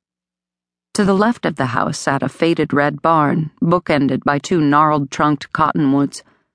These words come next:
Another cottonwood shaded the front yard, a yard filled with waist-high weeds and a large wooden sign, "Trespassers will be prostituted." Brant had never been much of a smiler.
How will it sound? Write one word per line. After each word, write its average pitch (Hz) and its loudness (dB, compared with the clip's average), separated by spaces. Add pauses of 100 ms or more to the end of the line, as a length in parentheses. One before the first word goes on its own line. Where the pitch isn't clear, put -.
(520)
Another 190 2
cottonwood 165 0
shaded 165 -2
the 156 -6
front 165 -2
yard, 165 2 (520)
a 180 0
yard 202 2
filled 208 0
with 202 0
waist-high 208 0
weeds 196 0
and 202 0
a 190 2
large 202 0
wooden 214 2
sign, 185 2 (960)
"Trespassers 214 0
will 180 2
be 202 0
prostituted." - -4 (1800)
Brant 269 2
had 190 -4
never 208 2
been 135 0
much 139 0
of - -4
a 131 -4
smiler. 143 0